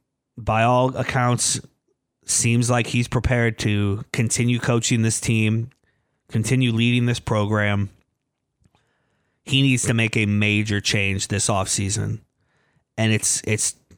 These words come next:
to himself, regardless of who he hires, whether it's Paul Chryst, who's gonna run a similar style, whether it's John Budmeyer, please God, no, or whether it's somebody who comes in,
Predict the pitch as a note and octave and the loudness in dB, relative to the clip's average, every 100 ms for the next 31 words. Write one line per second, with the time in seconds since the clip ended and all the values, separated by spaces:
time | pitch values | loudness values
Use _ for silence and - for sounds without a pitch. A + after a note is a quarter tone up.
0 | _ - C3+ A#2+ A2 G#2 - G2+ F2 - | _ 0 0 2 0 0 0 -2 -4 -6
1 | - - _ _ _ - B2+ C3 C3+ C#3+ | -12 -16 _ _ _ -4 -2 2 2 4
2 | C#3+ B2 A#2+ A#2 G#2+ G2 G2+ F2+ - - | 2 2 0 2 0 0 -2 -4 -4 -6
3 | - - A2+ G#2 G#2 - B2 A#2 - B2 | -8 -4 0 0 0 0 0 0 0 0
4 | A#2 A2 G#2+ G#2+ A2 G#2 G2+ - A#2 A2+ | 0 -2 0 0 2 0 0 0 0 0
5 | G#2+ - A#2+ A#2 A#2 G#2 G#2 G2+ - - | 0 0 2 2 0 0 -2 -2 -4 -2
6 | A2+ G#2+ G#2 A2+ A2 G#2+ G#2 - _ - | 0 0 0 0 2 0 -2 -6 _ -8
7 | A2 G#2 G2 G2 G2 G2+ G#2 G2+ - - | -4 -2 0 -2 -2 0 0 -2 -6 -16
8 | _ _ _ _ _ _ _ _ _ _ | _ _ _ _ _ _ _ _ _ _
9 | _ _ _ _ D3+ F3+ F#3 F3+ F3 - | _ _ _ _ 2 4 4 4 2 2
10 | E3 D#3+ D3+ C#3+ D3 C#3+ C#3 D3 D3 C#3 | 2 2 0 0 0 2 2 2 2 0
11 | C3+ | -2